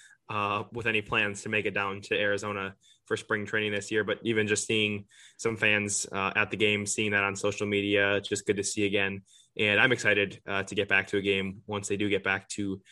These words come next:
American Family Field here in Milwaukee, uh, to make it to a game. It has been a crazy long time.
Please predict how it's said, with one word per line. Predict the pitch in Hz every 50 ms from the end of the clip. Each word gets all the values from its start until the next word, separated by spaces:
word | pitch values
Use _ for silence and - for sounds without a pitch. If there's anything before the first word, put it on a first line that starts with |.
| - - - - _ -
American | - 113 127 127 120 - 110
Family | 104 110 104 104 101 104 101
Field | 101 - 110 107 104 104 98 -
here | - 123 113 110 107
in | - 110 110 107
Milwaukee, | 104 101 98 98 98 98 - - 101 101 101 101 _ _ - - - - _
uh, | - 101 98 95 95 92
to | - 104
make | 104 104 92
it | 92 -
to | - 104
a |
game. | 92 104 101 98 101 98 98 95 - - _
It | - 120 113 - - _ _ -
has | 107 104 95
been | - 110 101 95
a | 92 90 - _ _ _
crazy | - - 135 135 117 110 110
long | 101 98 95 98
time. | - 92 90 90 90 92 95